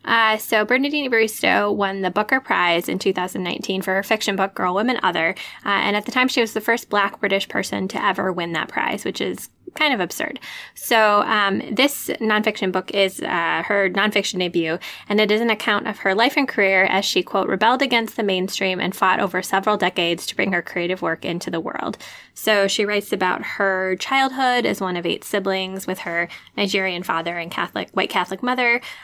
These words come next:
Um, she talks about how she helped set up the first Black women's theater company in Britain, reflects on her queer relationships in her twenties, and then recounts how she kind of moved ahead trying to write the books that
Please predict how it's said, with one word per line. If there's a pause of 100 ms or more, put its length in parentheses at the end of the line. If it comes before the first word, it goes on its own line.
Um,
she
talks
about
how
she
helped
set
up
the
first
Black
women's
theater
company
in
Britain, (360)
reflects
on
her
queer
relationships
in
her
twenties,
and
then
recounts (340)
how
she
kind
of
moved
ahead
trying
to
write
the
books
that